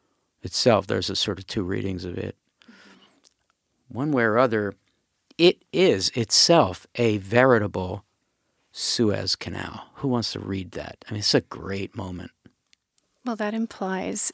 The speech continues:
Speaker 2: if it is a Suez Canal, that it's a vessel for, um, colonization or for, um, moving those extracted items or stealing.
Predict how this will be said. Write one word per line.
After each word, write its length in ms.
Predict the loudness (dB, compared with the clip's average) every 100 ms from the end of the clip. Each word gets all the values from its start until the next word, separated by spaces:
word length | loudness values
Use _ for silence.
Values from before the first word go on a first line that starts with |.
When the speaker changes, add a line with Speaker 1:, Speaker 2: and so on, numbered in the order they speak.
| -4
Speaker 2:
if 320 | -6 -6 -8
it 160 | -2 -2
is 240 | 0 -2
a 40 | -2
Suez 440 | -2 -2 -6 -6
Canal, 460 | -6 -8 -6 -6 -6
that 260 | -6 -8 -12 -10
it's 380 | -8 -4 -6 -6
a 60 |
vessel 920 | -10 -12 -18 -12 -4 -4 -2 -2 -4 -8
for, 520 | -12 -12 -10 -10 -14 _ _ _ -12
um, 560 | -10 -8 -10 -12 -14 -16 -12
colonization 1120 | -8 -6 -6 -8 -8 -8 -6 -4 0 0 -2 _ -6
or 220 | -4 -4
for, 560 | -8 -12 -10 -8 -10 -14 _ -20 -20 _ _ _ _ _ -8
um, 560 | -6 -6 -8 -10 -12 -16 _ _ _ _ _ _ _ _ _ _ _ _ _ 2
moving 760 | 4 6 4 2 2 0 -2
those 300 | 0 -2 -2
extracted 680 | -6 -6 -2 -2 -2 -8 -12
items 580 | -8 -8 -6 -4 -2 -4
or 80 | -4
stealing. 840 | -6 -6 -6 -6 -6 -4 -2 -4